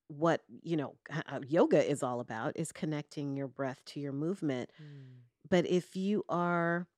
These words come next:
Speaker 1: looking at it from a standpoint of all of your body systems and all of the things that make your reproductive system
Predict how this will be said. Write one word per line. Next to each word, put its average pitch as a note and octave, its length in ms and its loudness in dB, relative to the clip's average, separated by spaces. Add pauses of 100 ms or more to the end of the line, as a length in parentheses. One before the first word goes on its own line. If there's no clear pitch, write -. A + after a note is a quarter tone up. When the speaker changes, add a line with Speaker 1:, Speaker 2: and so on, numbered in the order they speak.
(840)
Speaker 1:
looking A3 600 0
at F3 160 2
it - 120 -4
from E3+ 300 -2 (160)
a D#3 420 -2
standpoint F#3 800 -4
of D#3 160 -4 (140)
all E3 320 2
of E3+ 140 -2
your D#3 140 -2
body C3 380 -6
systems B2 920 -10 (360)
and E3 180 4 (140)
all F#3 340 0
of E3 240 -4
the D#3 460 0 (240)
things D#3 340 0
that D3 220 -2
make D3+ 640 -4 (340)
your D3+ 380 4
reproductive D#3+ 840 -2
system D#3 840 0